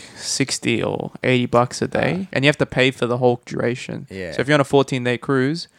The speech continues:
Speaker 1: you gotta pay the whole thing. So you
Speaker 3: Wait,
Speaker 1: gotta
Speaker 3: does it include alcohol and all you can drink?
Speaker 2: Yeah, it's all you can drink for alcohol.
Speaker 1: Yeah.
Speaker 3: So wait, so how, so, so how much do you, how much is the package for all you can drink?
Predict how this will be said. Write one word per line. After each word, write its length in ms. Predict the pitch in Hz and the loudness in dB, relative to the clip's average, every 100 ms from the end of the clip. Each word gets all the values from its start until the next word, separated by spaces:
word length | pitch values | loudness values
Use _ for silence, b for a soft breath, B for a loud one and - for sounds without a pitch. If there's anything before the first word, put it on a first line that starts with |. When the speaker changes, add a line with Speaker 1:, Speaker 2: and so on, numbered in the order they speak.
| b b - | b b -4
Speaker 1:
you 100 | 127 | 2
gotta 120 | 123 | 2
pay 160 | - 120 | 4 2
the 80 | 123 | 2
whole 140 | 117 | 0
thing. 280 | 123 120 131 | 0 -6 -6
So 140 | - | 0
you 40 | 117 | 4
Speaker 3:
Wait, 40 | 120 | 4
Speaker 1:
gotta 80 | 131 | 2
Speaker 3:
does 100 | 147 | 2
it 100 | 170 | 2
include 320 | 131 113 120 | 0 -2 -2
alcohol 320 | 113 127 135 | 0 0 -2
and 100 | 127 | -2
all 80 | 123 | -4
you 80 | 127 | -6
can 100 | 127 | -6
drink? 240 | 113 151 - _ _ _ _ - | -8 -8 -10 _ _ _ _ -4
Speaker 2:
Yeah, 260 | 101 80 - - | -2 -2 -8 -10
it's 80 | 101 | -2
all 80 | 107 | 0
you 60 | 107 | 0
can 80 | |
drink 140 | 98 98 | -4 -6
for 60 | 95 | -6
alcohol. 380 | 92 87 - - _ - | -8 -10 -10 -14 _ -8
Speaker 1:
Yeah. 180 | 139 117 | 0 2
Speaker 3:
So 100 | 107 | 2
wait, 160 | 101 95 | 2 0
so 140 | 107 | 0
how, 180 | 117 101 | 0 -2
so, 240 | 127 120 113 | -2 -4 -2
so 120 | 110 | -2
how 160 | 117 | 0
much 260 | 131 139 - | 0 -2 -2
do 100 | 110 | -2
you, 100 | 101 95 | 0 0
how 100 | 107 | 0
much 260 | 113 - - | -2 -4 -4
is 180 | 90 | -6
the 260 | - 85 80 - | -4 -4 -4 -4
package 520 | 90 80 67 - - - - | -4 -4 -6 -8 -14 -18 -16
for 240 | - 80 | -6 -4
all 120 | 85 | -4
you 80 | 87 | -4
can 120 | 87 78 | -6 -8
drink? 180 | 65 | -8